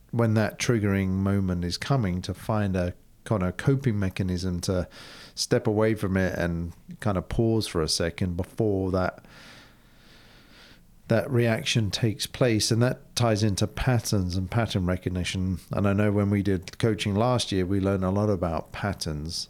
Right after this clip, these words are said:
uh, both our own patterns and patterns of other people. And recognizing patterns and then being able to utilize them for good is, is really key to that. Um, for me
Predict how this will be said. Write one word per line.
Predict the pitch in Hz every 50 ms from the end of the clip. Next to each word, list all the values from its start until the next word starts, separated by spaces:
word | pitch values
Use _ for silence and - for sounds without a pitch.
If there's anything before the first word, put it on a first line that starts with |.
| - -
uh, | 90 90 90 85
both | - 104 101 95 -
our | 98 98
own | 104 104 98
patterns | 92 107 98 85 - - 98 90 82
and | 92 90 87
patterns | - 107 98 90 - 95 90 85 82
of | 92 85 92
other | 90 87 - 82
people. | - - - 101 95 - - 92 90 95 92 - _ - - - - - - - _ _
And | - 90 95 95 95
recognizing | 117 139 135 135 131 120 107 104 95 101 95
patterns | - 110 107 98 87 95 92 92 90 95
and | 101 104
then | 107 110 107
being | 101 104 98 98
able | 98 92
to | - - 104
utilize | 98 101 107 104 - 104 92 90 90 90 82
them | 92 87
for | 87 - 98
good | 90 104 107 101 90 95
is, | 92 90 - - - - -
is | 90 87 87
really | 98 98 90 95 92
key | - - - 120 120 110
to | - - 80 -
that. | - - - - - 143 - - - - - - - - - - - - - - - - - -
Um, | - 107 107 104 98 95 95 92 90 90 - - - _ _ _ _ _ _ _ _ _ _ - - _ _ _ - _ - - - - - - -
for | - - 131 127
me | 127 131 135 135 135 135 131 131 139 - -